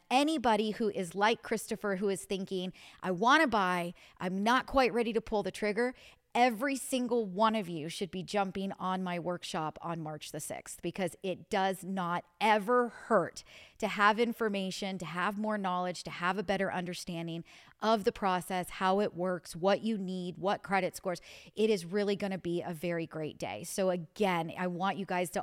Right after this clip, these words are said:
all jump in. I want you to watch. I want you to be part of it. And anybody that is thinking about buying a home within twenty-four, twenty-five, or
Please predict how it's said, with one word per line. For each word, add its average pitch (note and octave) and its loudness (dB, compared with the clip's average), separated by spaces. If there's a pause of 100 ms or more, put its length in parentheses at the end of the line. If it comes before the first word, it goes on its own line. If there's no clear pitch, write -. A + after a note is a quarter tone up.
all F3+ 0
jump F#3 -4
in. F3+ -2
I E3 -2
want F3 -4
you G#3 -2
to F#3+ 0
watch. F3+ -2
I F3 -4
want F3+ -6
you G#3+ -6
to F#3 -2
be F#3 -6
part F#3 -4
of F3 -2
it. F3+ 0 (440)
And F#3 -2 (120)
anybody A3 2
that F#3+ 0
is F#3 -2
thinking F#3+ -6
about F#3+ 0
buying F3 -2
a E3 -4
home F3 -4
within F3 -4 (320)
twenty-four, G#3 0 (180)
twenty-five, F#3 -2 (220)
or G#3+ 4